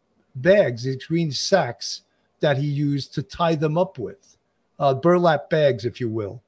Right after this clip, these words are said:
Uh, so that's definitely a signature thing. Would a s-, a serial killer, and again, he's accused serial killer, he's arrested, people, uh, find fault that I already convicted him. They, that's what they say, but I'm just,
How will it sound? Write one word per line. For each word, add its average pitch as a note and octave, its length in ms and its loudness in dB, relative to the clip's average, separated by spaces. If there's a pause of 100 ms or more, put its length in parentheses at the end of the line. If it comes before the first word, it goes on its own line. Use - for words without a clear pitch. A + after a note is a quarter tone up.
(460)
Uh, C3 380 0 (180)
so G#3 160 -8
that's A#3+ 240 -4
definitely A3 460 -2
a D#3+ 40 -2
signature G3+ 540 -8
thing. G#2 280 -12 (380)
Would D4 300 0
a A3 60 0
s-, - 220 -2 (100)
a F#3+ 100 -2
serial G#3+ 380 -4
killer, F3 420 -4 (100)
and E3 140 0
again, D3+ 520 -2
he's D3+ 300 -6
accused G3 580 -4
serial F3 320 -2
killer, D#3+ 300 -4
he's C3+ 200 -4
arrested, C#3+ 580 -2 (260)
people, E3 460 -2 (600)
uh, B2+ 380 2 (720)
find D#3+ 260 0
fault D#3 360 0
that C#3 100 0
I B2+ 240 0 (200)
already D3 340 -4
convicted C#3 520 -4
him. G#2+ 160 -10
They, A#2 140 -6
that's A#2 260 -8
what B2 120 -8
they A#2 120 -6
say, G#2+ 280 -6
but A#2+ 140 -8
I'm A#2+ 120 -6
just, - 260 -8